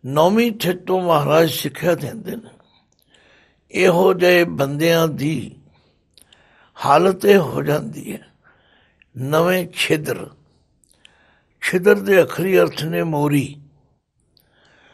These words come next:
ਸਾਡੇ ਸਰੀਰ ਵਿੱਚ ਵੀ ਨੌ ਗੋਲਕਾਂ ਹਨ, ਦੋ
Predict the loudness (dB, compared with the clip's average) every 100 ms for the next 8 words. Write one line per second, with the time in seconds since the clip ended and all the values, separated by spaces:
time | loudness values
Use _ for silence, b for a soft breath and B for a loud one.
0 | b b -14 -2 -2 0 0 0 -2 -4
1 | -4 -4 -4 -6 -8 -10 -10 -12 -16 _
2 | _ _ _ _ _ _ _ -12 -4 2
3 | 4 4 2 0 0 0 -4 -6 -8 -12
4 | -18 _ _ _ _ _ _ _ _ _
5 | _ _ _ _ _ _ -20 -6 -2 -2
6 | -2